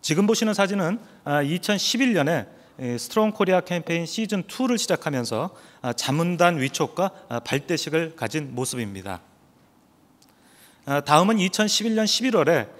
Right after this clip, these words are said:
이 서울 과학기술대에서 이 오늘과 같은 스트롱 코리아,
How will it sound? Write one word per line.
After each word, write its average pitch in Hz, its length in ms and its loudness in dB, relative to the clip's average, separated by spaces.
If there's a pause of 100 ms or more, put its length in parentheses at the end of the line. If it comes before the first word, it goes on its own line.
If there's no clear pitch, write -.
(200)
이 135 260 0
서울 165 320 4
과학기술대에서 143 1120 4 (260)
이 139 100 -2
오늘과 160 400 4
같은 156 320 2 (180)
스트롱 240 360 0
코리아, 160 400 2